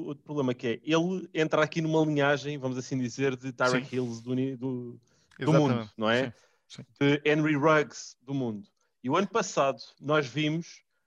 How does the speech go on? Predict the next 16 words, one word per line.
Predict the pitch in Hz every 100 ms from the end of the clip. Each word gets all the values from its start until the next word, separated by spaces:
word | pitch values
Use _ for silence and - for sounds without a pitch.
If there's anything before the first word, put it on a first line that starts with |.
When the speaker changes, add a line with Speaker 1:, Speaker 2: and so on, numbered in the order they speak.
| _ _
Speaker 1:
vimos | 113 151 156 160 - - _ -
os | 135 113
Raiders | 131 143 151 156 147 123
a | 139 147 -
arriscar | - 131 - - 165 160
e |
buscar | 147 - 156 147
Henry | 147 143
Ruggs | 139 147 -
como | - 160
o | 143
primeiro | 156 147 156 165
wide | 165 151
receiver | 151 - 143 143
do | 143
draft. | 123 98 -